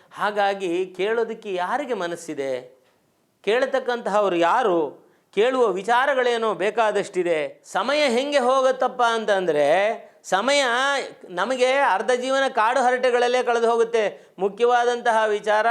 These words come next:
ಭಗವದ್ ವಿಚಾರಗಳು, ತತ್ವ, ಆತ್ಮತತ್ವವನ್ನು ತಿಳಿಯಬೇಕು ಅನ್ನತಕ್ಕಂತಹ ಆಲೋಚನೆ ಕೂಡ ಬರೋದಿಲ್ಲ.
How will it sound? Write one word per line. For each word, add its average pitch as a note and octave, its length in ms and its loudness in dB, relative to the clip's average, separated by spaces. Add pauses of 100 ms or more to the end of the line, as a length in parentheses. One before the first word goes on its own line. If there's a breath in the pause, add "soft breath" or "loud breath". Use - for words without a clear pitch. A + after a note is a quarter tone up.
ಭಗವದ್ G#3 400 0
ವಿಚಾರಗಳು, G#3+ 680 0
ತತ್ವ, G3 300 -4
ಆತ್ಮತತ್ವವನ್ನು A3 920 -2
ತಿಳಿಯಬೇಕು G#3 640 0
ಅನ್ನತಕ್ಕಂತಹ G#3 720 -4
ಆಲೋಚನೆ A#3+ 540 0
ಕೂಡ A3+ 200 -2
ಬರೋದಿಲ್ಲ. G#3 480 0